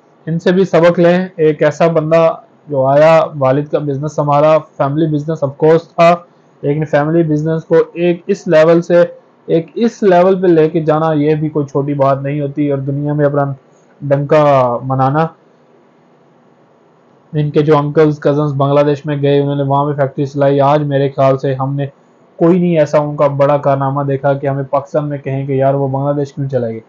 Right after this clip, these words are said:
लेकिन मंशा साहब the great, लोगों, लोगों ने इनके बारे में नहीं सुना होगा, I, I know लोगों ने नहीं सुना होगा, क्योंकि ये एक businessman है, ये finance की बातें करते हैं, ये एक मुल्क की growth की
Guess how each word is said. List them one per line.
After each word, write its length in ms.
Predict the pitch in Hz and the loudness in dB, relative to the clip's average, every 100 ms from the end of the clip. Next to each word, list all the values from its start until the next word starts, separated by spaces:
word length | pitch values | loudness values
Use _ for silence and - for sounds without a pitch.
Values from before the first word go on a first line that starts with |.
| _ _ _ 131 | _ _ _ -6
लेकिन 220 | 135 139 | -4 -2
मंशा 320 | 139 143 160 | -4 0 0
साहब 400 | 156 147 139 147 - _ _ - | 2 2 2 -2 -14 _ _ -6
the 100 | 127 | -2
great, 260 | 127 139 143 - _ _ _ _ _ _ 143 147 156 | 0 2 0 -4 _ _ _ _ _ _ -16 -12 -4
लोगों, 520 | 147 147 156 160 165 | 2 4 4 2 0
लोगों 220 | 156 151 | 0 2
ने 60 | 160 | 0
इनके 180 | 151 160 | 0 0
बारे 220 | 151 151 | 2 2
में 140 | 151 | 0
नहीं 140 | 147 165 | -2 -4
सुना 220 | 165 156 | -2 -2
होगा, 320 | 151 143 160 - _ _ _ _ 131 | 0 2 0 -4 _ _ _ _ -2
I, 60 | |
I 360 | 143 131 139 143 | 0 0 0 0
know 240 | 156 180 | 2 4
लोगों 200 | 160 151 | 4 4
ने 60 | 156 | 0
नहीं 140 | 160 | -2
सुना 200 | 156 151 | -4 -2
होगा, 140 | 151 165 | 0 0
क्योंकि 260 | 175 170 | -2 0
ये 120 | 170 165 | 2 2
एक 120 | 151 | 2
businessman 540 | 147 160 160 151 151 | 0 -2 -4 -4 -2
है, 160 | 151 151 | 0 0
ये 80 | 147 | -2
finance 400 | 135 139 156 156 | -2 -4 -4 -4
की 100 | 156 | -2
बातें 320 | 143 143 143 | 0 0 0
करते 280 | 143 143 151 | -2 -2 -4
हैं, 160 | 147 | -2
ये 200 | 143 147 | 0 0
एक 80 | 139 | 0
मुल्क 260 | 139 147 147 | -4 -4 -2
की 120 | 151 | -4
growth 320 | 139 135 151 | -2 0 0
की 360 | - 160 143 | -2 -4 -4